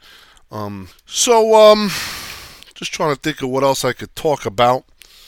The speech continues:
Um, you know, th-, today was, is a very busy day for us. Mondays are very hectic. Um, Mondays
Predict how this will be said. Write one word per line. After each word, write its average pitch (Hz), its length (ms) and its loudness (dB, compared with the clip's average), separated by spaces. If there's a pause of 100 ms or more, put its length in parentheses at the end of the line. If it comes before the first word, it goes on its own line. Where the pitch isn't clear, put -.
(640)
Um, 120 1000 2 (1080)
you 165 100 -8
know, 151 140 -4
th-, - 140 -14 (100)
today 165 300 2
was, 156 200 -8
is 120 420 -8
a 117 40 -12
very 139 260 -4
busy 120 380 -8
day 120 240 -4
for 120 240 -4
us. - 340 -6 (720)
Mondays 117 580 -6
are 101 200 -12
very 117 380 -4
hectic. 98 640 -12 (220)
Um, 98 540 -16 (600)
Mondays 117 680 -8